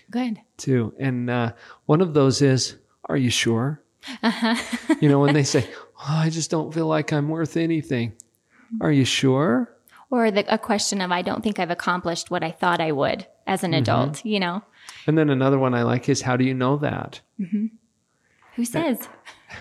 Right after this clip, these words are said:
Speaker 2: who says? Yeah, that's a, that's a good one too.
Speaker 1: <laughs>
Speaker 2: "How do you know that?" And really what it comes down to is, "Well, I don't know. I
Speaker 1: Mm-hmm.
Speaker 2: don't know. I just feel that way."
Speaker 1: Right.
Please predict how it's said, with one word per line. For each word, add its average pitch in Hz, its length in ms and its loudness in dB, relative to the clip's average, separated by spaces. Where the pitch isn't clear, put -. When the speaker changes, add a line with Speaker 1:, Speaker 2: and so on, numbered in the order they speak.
Speaker 2:
who 180 180 4
says? 190 380 2
Yeah, 147 120 6
that's 156 240 2
a, 180 100 2
that's - 500 -4
a - 80 2
good 117 200 0
one 120 140 0
too. 226 380 4
Speaker 1:
<laughs> - 0 -
Speaker 2:
"How 170 120 2
do 180 80 0
you 180 120 6
know 180 160 4
that?" 175 240 0
And 170 200 2
really 202 260 6
what 226 140 6
it 190 120 0
comes 165 260 2
down 165 380 2
to 135 180 4
is, 127 140 2
"Well, 156 140 2
I 160 220 0
don't 170 280 -2
know. 143 640 -2
I 196 40 -6
Speaker 1:
Mm-hmm. 180 160 0
Speaker 2:
don't 160 240 -2
know. 143 220 0
I 165 80 4
just 190 280 2
feel 170 560 4
that 110 340 0
way." 95 420 -8
Speaker 1:
Right. 180 360 -6